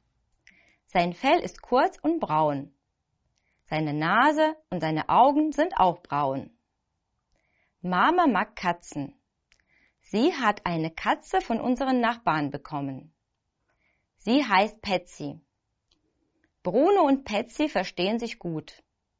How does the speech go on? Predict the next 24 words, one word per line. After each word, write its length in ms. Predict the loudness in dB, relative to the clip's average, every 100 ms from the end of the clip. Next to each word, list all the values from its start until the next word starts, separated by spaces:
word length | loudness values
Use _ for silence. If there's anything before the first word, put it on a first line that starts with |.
| _ _ _ _ _ _ _ 0
Patsys 420 | 0 0 -8 -4
Fell 420 | 2 6 4 2
ist 180 | -6 -4
sehr 160 | -2 0
dicht 400 | 0 -2 -2 -4
und 180 | 0 0
getigert. 720 | -2 -4 -6 -2 -4 -6 -16 _ _ _ _ _ _ _ _ _ _ _
Die 100 | -10
Katze 400 | -2 -2 0 0
ist 160 | -2 -2
manchmal 360 | -6 -4 -4 -4
frech 420 | -4 -2 -2 -4
zu 100 | -6
dem 220 | -6 -4
Hund, 400 | -2 -2 -4 _ _ _ _ _ _ -2
aber 240 | 0 0
die 180 | -2 0
Haustiere 600 | 0 0 -4 -4 -2 -4
schlafen 520 | -2 0 2 0 -4
sogar 360 | -6 -2 0 -2
in 100 | -6
einem 320 | -6 -4 -6
Korb 340 | -2 -2 -2 -6
zusammen. 540 | -10 -8 -8 -10